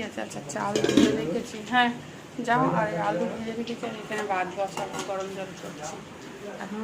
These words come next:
বাজার ফাজার তুলিনি কিছু, এরকমই পড়ে রয়েছে সব, দেখা যাক কী হয়। এই যে চিকেন নিয়ে এসে চিকেন বানাচ্ছি। তুই কোথায় যাচ্ছিস এই বা-, ভালো প্যান্ট পরে এখন? আর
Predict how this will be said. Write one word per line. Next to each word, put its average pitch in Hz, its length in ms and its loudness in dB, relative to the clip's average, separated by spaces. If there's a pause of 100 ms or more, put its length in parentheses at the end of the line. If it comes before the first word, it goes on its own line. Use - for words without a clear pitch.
(120)
বাজার 202 320 -2
ফাজার 208 260 -8 (100)
তুলিনি 226 500 -4
কিছু, 233 260 -8
এরকমই 214 280 -4 (100)
পড়ে 214 180 -4 (100)
রয়েছে 226 300 -6 (140)
সব, 285 160 2 (840)
দেখা 226 280 4
যাক 285 160 4 (100)
কী 247 100 -4 (120)
হয়। 269 180 -4 (320)
এই 240 80 0
যে 240 160 -2
চিকেন 233 300 2
নিয়ে 226 140 4
এসে 208 180 0
চিকেন 226 260 0
বানাচ্ছি। 226 300 8
তুই 277 140 8
কোথায় 294 220 10
যাচ্ছিস 269 220 8 (100)
এই 262 120 10
বা-, 240 200 6
ভালো 240 180 4
প্যান্ট 233 220 2
পরে 226 180 4
এখন? 214 160 0 (2000)
আর 247 100 4